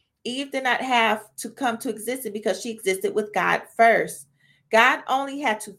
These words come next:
fashion her to fit into Adam's life. Let me bring this into perspective. Women, are you with God? That's a heavy,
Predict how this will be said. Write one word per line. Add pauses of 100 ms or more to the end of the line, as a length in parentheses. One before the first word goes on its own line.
fashion
her (180)
to
fit
into
Adam's (180)
life. (1040)
Let
me
bring
this
into
perspective. (1000)
Women, (520)
are
you
with
God? (2750)
That's
a
heavy,